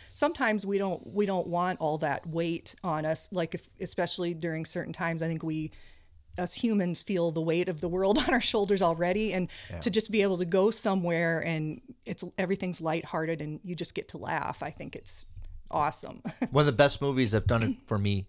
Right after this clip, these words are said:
Speaker 2: this year so far was Julie Andrew Dreyfus in You Hurt My Feelings,
Speaker 1: Yeah.
Speaker 2: where she's a writer teaching a writing class,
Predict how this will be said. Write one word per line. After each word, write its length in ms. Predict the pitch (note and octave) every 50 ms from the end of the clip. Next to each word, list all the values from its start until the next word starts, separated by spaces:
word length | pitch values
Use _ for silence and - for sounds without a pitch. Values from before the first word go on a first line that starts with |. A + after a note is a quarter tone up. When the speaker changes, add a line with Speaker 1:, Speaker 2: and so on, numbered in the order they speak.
| - -
Speaker 2:
this 400 | G2+ G2 G#2+ A2+ A2+ A2 - -
year 200 | G#2+ G#2 G2 F#2
so 160 | - - F2+
far 500 | - - - A#2 G2 F2+ F2 E2 D#2+ D#2+
was 220 | - - E2+ E2 -
Julie 320 | - - G2+ F#2 F#2 F2+
Andrew 220 | F2+ F2 E2+ E2 F2
Dreyfus 360 | F2 E2 - - E2 - -
in 300 | - - F2 F2 D#2+ D#2
You 140 | D#2 E2 E2+
Hurt 220 | D2+ F2 E2+ D2+ -
My 100 | D#2+ D#2+
Feelings, 560 | - - G#2 F2+ D#2 C#2 - - - - - - - - - - -
Speaker 1:
Yeah. 220 | A3 F3+ E3+ D3+ -
Speaker 2:
where 120 | G2+ F#2
she's 340 | - - - F#2 F2 E2+ D#2+
a 80 | F2+ F2
writer 340 | G#2+ B2 A#2 G2+ F2+ F2
teaching 400 | E2+ - - F#2 - - F2+ E2+
a 60 | E2 D#2+
writing 320 | E2+ F#2+ G#2 G2 G2 E2+
class, 500 | - - C2 B1+ A#1 - - - - -